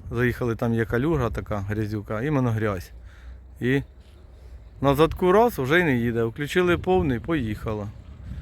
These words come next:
Так що пихкотить, помаленьку їде. Це буде машина для третьої окремої штурмової бригади. Сьогодні созвонився з одним із хлопців. І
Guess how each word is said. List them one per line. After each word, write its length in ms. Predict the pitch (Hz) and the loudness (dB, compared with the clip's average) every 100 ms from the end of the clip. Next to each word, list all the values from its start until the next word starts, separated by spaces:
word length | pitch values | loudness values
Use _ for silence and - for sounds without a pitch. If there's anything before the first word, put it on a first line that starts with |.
| - - | -12 -8
Так 140 | 127 - | -6 -4
що 120 | - | -2
пихкотить, 600 | - 143 - 160 190 185 | 0 0 2 0 2 2
помаленьку 600 | - 131 131 131 127 135 | 2 0 2 2 0 -2
їде. 420 | 139 170 139 120 117 - - - - - - - - - - | -2 -2 0 -2 -2 -14 -16 -18 -20 -20 -20 -16 -16 -12 -2
Це 120 | 170 | 2
буде 220 | 175 156 143 | 2 4 4
машина 440 | 135 - 147 135 | 4 2 2 4
для 160 | 117 117 | 2 0
третьої 420 | 131 135 131 120 | 2 2 2 -2
окремої 420 | 107 123 123 110 | 2 2 2 -2
штурмової 520 | - 107 107 107 107 | -2 -4 -2 -2 -4
бригади. 480 | 95 95 90 90 92 98 - - - - - - - - | -4 -6 -6 -8 -10 -12 -16 -18 -18 -18 -20 -20 -18 -14
Сьогодні 300 | - 147 139 | 2 4 4
созвонився 600 | 123 127 131 139 123 127 | 2 0 2 2 4 2
з 80 | 120 | 2
одним 300 | 127 127 123 | 2 2 2
із 80 | 127 | 2
хлопців. 520 | - 190 196 - 143 123 - - - - - - - - - - - - - - - | 4 4 4 -2 -4 -4 -14 -14 -16 -16 -16 -14 -14 -14 -14 -14 -16 -14 -14 -12 -6
І 480 | 135 139 139 139 135 | 2 4 6 6 4